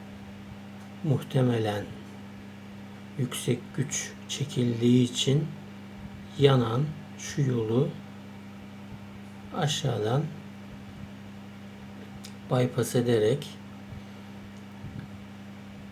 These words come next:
cihazın sorununu giderdik arkadaşlar. Artık cihazımız çalışır durumda.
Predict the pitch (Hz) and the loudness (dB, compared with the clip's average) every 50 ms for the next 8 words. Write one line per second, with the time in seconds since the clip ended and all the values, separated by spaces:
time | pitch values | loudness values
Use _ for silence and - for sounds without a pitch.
0 | - - - - - - 151 139 123 113 104 104 110 120 147 156 - - - - | -12 -12 -12 -10 -2 2 4 6 6 6 4 2 2 2 2 2 0 -4 -8 -12
1 | - - - - - - - - - - - - - - - - - - - - | -12 -14 -14 -14 -14 -14 -14 -14 -14 -14 -14 -14 -14 -14 -14 -14 -12 -10 -6 4
2 | - 151 131 127 120 117 113 113 131 151 147 143 123 123 120 117 117 104 - 117 | 6 6 6 6 2 0 0 2 2 4 4 4 4 4 4 4 4 4 2 0
3 | - - 107 101 - - - 98 98 98 95 - - - - 135 151 151 - - | 0 2 2 0 0 -2 -2 -2 -2 -2 -2 -4 -4 -2 2 2 2 2 2 -2
4 | - - - - - - - - - - - - - - - - - - - - | -8 -10 -12 -12 -14 -14 -14 -14 -14 -14 -14 -14 -14 -14 -14 -14 -14 -14 -14 -14
5 | - - - - - - - 208 160 131 113 - - - - - - 147 123 110 | -14 -14 -14 -14 -14 -10 -4 0 0 0 0 0 -4 -8 -10 -2 2 4 4 4
6 | 104 101 107 101 104 123 151 151 - - - - - - - - - - - - | 4 2 0 0 2 2 2 0 -2 -4 -8 -10 -10 -12 -14 -12 -6 -4 0 2
7 | 135 120 120 117 - - 127 113 - - 107 101 107 101 101 98 104 117 143 | 2 2 2 0 2 2 2 2 2 2 2 2 2 2 2 2 2 4 4